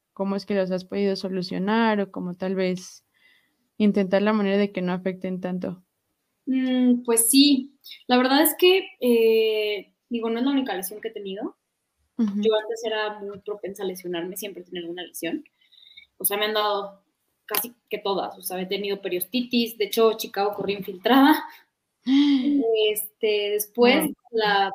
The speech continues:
Speaker 2: banda iliotibial, porque como iba compensando en Chicago, pues,
Speaker 1: Ujú.
Speaker 2: luego me lesioné la banda, eh, principios de fascitis, este, ahora fue lo de los isquios, he tenido también lo del uniforme.
Speaker 1: Wow.
Speaker 2: Pero después tuve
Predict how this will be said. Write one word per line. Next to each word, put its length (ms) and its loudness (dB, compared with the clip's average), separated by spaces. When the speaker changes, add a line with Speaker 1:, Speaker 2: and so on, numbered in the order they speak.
Speaker 2:
banda 180 2
iliotibial, 600 0
porque 180 -10
como 260 -10
iba 200 -4
compensando 540 -10
en 80 -12
Chicago, 640 -2
pues, 140 -2
Speaker 1:
Ujú. 160 -10
Speaker 2:
luego 240 -2
me 80 -4
lesioné 300 -6
la 120 -8
banda, 460 2
eh, 320 -4
principios 460 -4
de 80 -4
fascitis, 1040 -4
este, 760 -4
ahora 240 2
fue 360 0
lo 120 -4
de 100 0
los 240 -2
isquios, 800 0
he 80 -20
tenido 320 -12
también 560 -6
lo 180 -8
del 160 -16
uniforme. 880 2
Speaker 1:
Wow. 200 -4
Speaker 2:
Pero 160 6
después 460 4
tuve 140 2